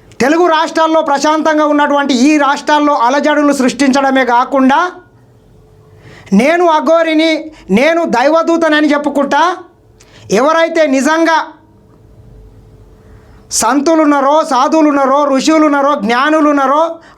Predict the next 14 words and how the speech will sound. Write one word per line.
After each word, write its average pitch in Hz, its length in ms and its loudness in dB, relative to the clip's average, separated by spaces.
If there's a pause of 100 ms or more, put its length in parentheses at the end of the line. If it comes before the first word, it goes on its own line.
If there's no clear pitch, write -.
(100)
అఘోరులు, 302 580 0
నాగసాధులు 294 1040 0 (320)
ఇట్లా 294 160 2 (100)
చెప్పుకుంటూ 285 380 0
పోతే 320 180 0 (120)
చాలామంది 302 440 0
రకరకాలుగా 277 880 0 (120)
స్వాములు, 269 500 0 (180)
గురువులు, 277 600 0 (800)
సిద్ధ 240 260 0 (140)
గురువులు, 302 300 2
ఆది 277 380 0
గురువులు, 285 320 2
యోగులు 302 560 0